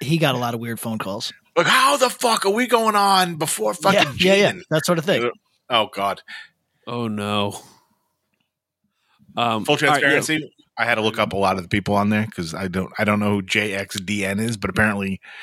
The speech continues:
Speaker 2: he works with, um, Travis Barker.
Speaker 1: Okay.
Speaker 2: So, yes.
Speaker 1: All right. Big
Speaker 3: Would you
Speaker 2: I thought it
Speaker 3: tour
Speaker 2: was
Speaker 3: with
Speaker 2: Jaden Smith.
Speaker 3: Oh, yeah, yeah.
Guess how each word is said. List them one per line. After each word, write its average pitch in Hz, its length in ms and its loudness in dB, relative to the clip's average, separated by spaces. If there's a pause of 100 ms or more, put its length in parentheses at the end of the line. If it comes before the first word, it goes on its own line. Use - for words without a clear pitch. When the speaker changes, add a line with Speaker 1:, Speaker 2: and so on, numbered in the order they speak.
(260)
Speaker 2:
he 120 120 0
works 110 320 2
with, 101 360 -2 (340)
um, 90 520 0 (960)
Travis 104 260 -2
Barker. - 360 -2 (800)
Speaker 1:
Okay. 131 320 0 (400)
Speaker 2:
So, - 520 -6 (460)
yes. - 220 -10
Speaker 1:
All 143 120 6
right. 147 260 2
Big 143 140 -4
Speaker 3:
Would 147 120 0
you 220 160 2
Speaker 2:
I 135 80 2
thought - 100 2
it 190 40 4
Speaker 3:
tour 208 100 4
Speaker 2:
was 190 100 2
Speaker 3:
with 165 80 -6
Speaker 2:
Jaden 143 280 2
Smith. - 400 0 (480)
Speaker 3:
Oh, 135 140 0
yeah, 170 200 4
yeah. 139 280 0